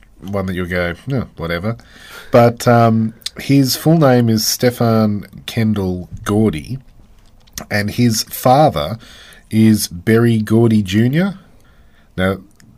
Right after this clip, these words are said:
that name probably doesn't mean anything. He was the founder of Motown Records,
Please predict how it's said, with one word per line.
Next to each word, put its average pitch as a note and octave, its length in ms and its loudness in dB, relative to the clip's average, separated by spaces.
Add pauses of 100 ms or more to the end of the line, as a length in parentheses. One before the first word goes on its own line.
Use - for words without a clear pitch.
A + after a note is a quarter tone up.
(120)
that G2+ 200 -6
name G2+ 260 -6
probably G2 180 -4
doesn't F#2+ 160 -6
mean F#2+ 140 -4
anything. G2 260 -6
He A#2 160 0
was A#2 160 0
the G2+ 80 -6
founder A2 340 -2
of F2+ 80 -4
Motown G2+ 520 -4
Records, D3 680 -6